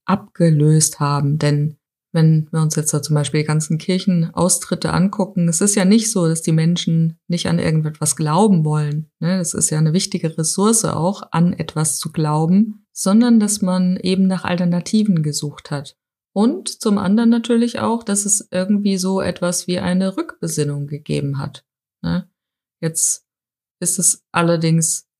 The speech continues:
vielleicht auch ein bisschen anders umgesetzt in der heutigen Zeit, als das ursprünglich mal war, denn so romantisch, wie man es sich immer vorstellt, war es mit Sicherheit nicht. Aber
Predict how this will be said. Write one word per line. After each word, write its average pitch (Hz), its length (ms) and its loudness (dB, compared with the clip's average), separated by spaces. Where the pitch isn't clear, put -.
vielleicht 160 360 -2
auch 160 160 -2
ein 160 100 4
bisschen 185 500 -2
anders 233 440 4
umgesetzt 226 720 2
in 190 80 0
der 180 160 0
heutigen 175 520 -2
Zeit, 180 480 -2
als 170 280 -2
das 165 240 -2
ursprünglich 185 720 -2
mal 156 420 -2
war, 156 340 4
denn 170 340 2
so - 200 0
romantisch, 175 800 2
wie 180 100 4
man 170 220 4
es 165 160 -2
sich 170 120 0
immer 160 220 2
vorstellt, 202 600 0
war 185 260 4
es 214 160 2
mit 202 140 2
Sicherheit 170 420 0
nicht. - 380 0
Aber 175 380 0